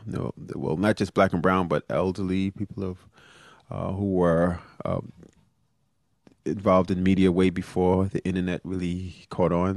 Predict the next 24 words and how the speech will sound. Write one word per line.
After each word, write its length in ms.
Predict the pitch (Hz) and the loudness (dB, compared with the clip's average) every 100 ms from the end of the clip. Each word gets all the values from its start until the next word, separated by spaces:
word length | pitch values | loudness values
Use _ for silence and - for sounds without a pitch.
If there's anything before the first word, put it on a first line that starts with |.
| 101 | -6
And, 280 | 98 90 98 _ - - - - _ | -8 -8 -12 _ -20 -20 -20 -20 _
um, 440 | 92 92 90 95 92 _ _ _ _ - | -6 -6 -6 -8 -12 _ _ _ _ -2
these 200 | 110 113 | 0 4
are 340 | 98 98 92 - | 6 4 0 -8
some 260 | - 113 101 | -2 2 2
of 140 | 90 | 2
our 180 | 85 85 | 0 0
audience. 640 | 71 101 90 78 - - | -2 -4 -4 -10 -18 -18
They 260 | - 82 80 | -12 -10 -10
f-, 280 | - - _ _ | -14 -20 _ _
free 220 | - 101 | -6 -4
shop, 420 | - 101 117 - - _ _ - - - - _ | 0 0 0 -6 -18 _ _ -20 -20 -20 -20 _
and 260 | 87 85 82 | -6 -4 -2
they, 420 | 82 82 92 92 _ - | -2 -2 -6 -12 _ -12
uh, 160 | - - | -10 -8
come 200 | - 87 | -6 -6
to 180 | - 95 | -2 0
our 140 | 90 | 2
location 540 | 85 80 101 104 - 104 | 0 -2 -2 -2 -2 -2
every 160 | 95 | -2
Sunday, 420 | 98 - 101 101 | -2 -2 0 0
by 220 | 101 104 110 | 0 0 0
the 100 | 107 | 2
way, 420 | 107 113 117 | 2 2 0